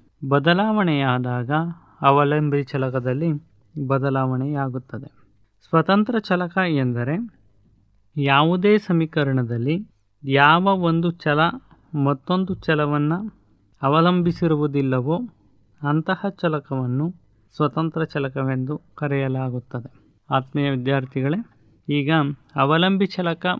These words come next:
ಮತ್ತು ಸ್ವತಂತ್ರ ಚಲಕ ಎಂದರೇನು ಎಂಬುದು ನಿಮಗೆ ಈಗಾಗಲೇ ತಿಳಿದಿರುತ್ತೆ. ಅವಲಂಬಿ ಚಲಕ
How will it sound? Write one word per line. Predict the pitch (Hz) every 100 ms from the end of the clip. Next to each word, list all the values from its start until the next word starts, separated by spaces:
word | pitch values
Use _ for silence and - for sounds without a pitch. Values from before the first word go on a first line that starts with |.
| 214
ಮತ್ತು | 143 -
ಸ್ವತಂತ್ರ | 143 - 139 151 143 147
ಚಲಕ | - 139 131 131 135 - -
ಎಂದರೇನು | 151 143 135 135 131 127 127 123 - _ -
ಎಂಬುದು | 135 131 127 131
ನಿಮಗೆ | 127 123 123
ಈಗಾಗಲೇ | 123 123 123
ತಿಳಿದಿರುತ್ತೆ. | 127 127 131 127 127 165 196 _ _ _ _
ಅವಲಂಬಿ | 135 139 170 196 202
ಚಲಕ | 202 185 170